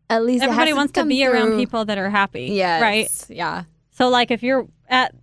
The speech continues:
Speaker 2: the counter of a restaurant,
Speaker 1: Mm-hmm.
Speaker 2: <laughs> why would you wanna greet someone, like, angry?
Speaker 1: I'll never get over it, Abby. I will never, I put,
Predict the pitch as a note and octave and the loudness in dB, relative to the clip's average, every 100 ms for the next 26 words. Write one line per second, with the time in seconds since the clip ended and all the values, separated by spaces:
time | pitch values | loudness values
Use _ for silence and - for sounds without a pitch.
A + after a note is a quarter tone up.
0 | _ A#3+ A3+ - C4 B3 A3 G#3 G#3+ G#3 | _ -2 -2 0 0 2 0 0 0 0
1 | A#3+ C4 A3+ G3+ G3 G#3 A#3 A#3+ C4 D#4 | 0 0 -2 -2 -2 -2 0 0 0 2
2 | D4 B3+ B3+ C4 B3 C4+ B3 G#3+ A3+ B3 | 2 2 2 2 0 0 0 -2 -2 -2
3 | - A#3+ G#3 F#3+ F#3+ G3+ A3 G#3 - - | -2 -2 0 0 -2 -6 -6 -8 -10 -20
4 | _ _ A#3 G#3 F#3+ A#3+ C#4 C4 A#3+ G#3 | _ _ -4 -4 -2 0 0 2 0 0
5 | F3 F3 E3 G3 G3+ G3+ A#3+ B3 A3+ G#3+ | -2 -2 -2 -2 -2 0 0 0 0 0
6 | A3 - - A#3+ C4 D#4+ | -2 -6 -4 -2 0 -2